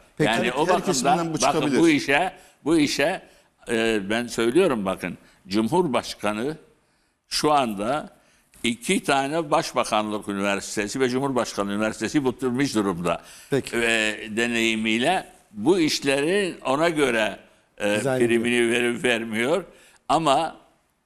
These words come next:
Speaker 2: seçim iki bin yirmi ikide olacaktır. Bunu kabul etmeliyiz. Buna o tarihte yapıldığı takdirde muhalefet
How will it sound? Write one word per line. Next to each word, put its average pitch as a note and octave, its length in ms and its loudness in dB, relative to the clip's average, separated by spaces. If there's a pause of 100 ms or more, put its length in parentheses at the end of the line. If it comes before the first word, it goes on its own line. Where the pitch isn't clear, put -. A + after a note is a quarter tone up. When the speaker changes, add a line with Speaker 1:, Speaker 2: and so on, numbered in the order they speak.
(120)
Speaker 2:
seçim C3+ 520 -2
iki C3 260 -2
bin B2+ 100 0
yirmi G#2 300 0
ikide G2+ 320 -2
olacaktır. C3+ 720 0 (200)
Bunu A2 320 0
kabul A2 300 0
etmeliyiz. A#2+ 720 0 (540)
Buna C3 440 0 (380)
o C#3 120 0
tarihte A#2+ 440 -2
yapıldığı A#2+ 440 -2
takdirde G2+ 560 -4
muhalefet A2 760 0